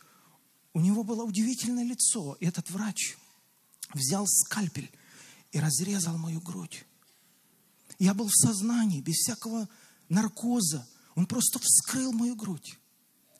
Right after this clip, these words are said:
и достал мое сердце, абсолютно мертвое, холодное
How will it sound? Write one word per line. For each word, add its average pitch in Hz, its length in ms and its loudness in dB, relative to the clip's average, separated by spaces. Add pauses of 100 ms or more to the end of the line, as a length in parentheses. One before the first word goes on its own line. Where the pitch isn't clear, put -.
(280)
и 190 60 2
достал 151 680 0 (520)
мое 160 260 0
сердце, - 600 -2 (400)
абсолютно 196 1500 0 (300)
мертвое, 147 1000 4 (260)
холодное 147 960 0